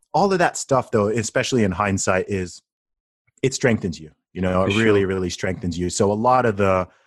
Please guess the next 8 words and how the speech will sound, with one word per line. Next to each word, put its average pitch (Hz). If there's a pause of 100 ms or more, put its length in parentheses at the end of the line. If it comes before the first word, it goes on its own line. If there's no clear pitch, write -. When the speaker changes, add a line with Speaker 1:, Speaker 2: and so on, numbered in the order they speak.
(240)
Speaker 1:
mindset 101
and 92
determination 95
and 92
everything 92
that 90
people 92
see 92